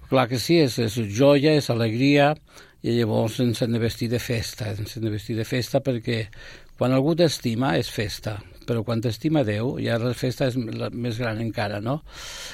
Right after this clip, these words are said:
I Déu estima a tothom, i Déu ha vi-, ha vingut al món per estimar-nos, per estimar-nos, o sigui, el judici de la, de la Sibila, doncs, el actualitzat és un judici d'amor. Déu ens vol estimar i cal que ens deixem estimar,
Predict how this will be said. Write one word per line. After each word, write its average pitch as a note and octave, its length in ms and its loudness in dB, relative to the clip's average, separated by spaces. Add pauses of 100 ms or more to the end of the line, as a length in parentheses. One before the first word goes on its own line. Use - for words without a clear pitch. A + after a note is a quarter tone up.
(120)
I E3 320 4
Déu D3+ 320 4
estima C#3 380 2
a - 20 -12
tothom, G2+ 380 -2 (260)
i A2 160 -4
Déu C3 160 4
ha C3+ 140 8
vi-, C3 100 -2
ha B2+ 160 -4
vingut A#2+ 320 0
al A#2 80 2
món B2+ 160 2
per C#3 160 2
estimar-nos, G#2 760 -2 (100)
per G#2+ 140 -2
estimar-nos, G#2+ 580 -4
o G#2+ 80 -14
sigui, G#2+ 300 -6 (420)
el A2 140 -2
judici C3+ 500 2
de B2 80 0
la, A2+ 160 2 (680)
de A#2 180 0
la A#2 160 2
Sibila, C3+ 640 2
doncs, A#2 480 -4
el G#2+ 320 -4
actualitzat B2 800 0
és C3 160 -2
un C#3+ 80 2
judici C3 400 0
d'amor. G#2 380 -2 (720)
Déu B2+ 420 2
ens A#2+ 160 0
vol B2+ 220 4
estimar C#3 500 2
i C3 80 -2
cal A2+ 240 -2
que - 140 -2
ens A#2+ 100 -4
deixem G#2+ 320 -4
estimar, G2+ 460 -6